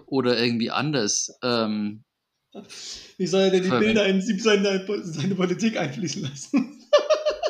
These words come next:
Speaker 2: <laughs> Siehe Anthony Weiner oder was?
Speaker 1: Ja, ja, der, man weiß.
Speaker 2: <laughs> Äh.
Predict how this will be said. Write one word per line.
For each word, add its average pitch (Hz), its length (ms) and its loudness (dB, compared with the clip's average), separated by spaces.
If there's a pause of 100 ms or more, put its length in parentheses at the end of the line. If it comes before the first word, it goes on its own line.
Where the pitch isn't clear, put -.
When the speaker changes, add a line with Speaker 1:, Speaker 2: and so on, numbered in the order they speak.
(460)
Speaker 2:
<laughs> 233 300 -2
Siehe 214 360 6
Anthony 214 340 2
Weiner 214 360 4
oder 170 240 0
was? 185 300 -10 (260)
Speaker 1:
Ja, 135 280 -2
ja, 165 440 0 (140)
der, 127 420 2
man 113 440 -4
weiß. - 480 -2
Speaker 2:
<laughs> - 40 -12 (360)
Äh. 73 640 -16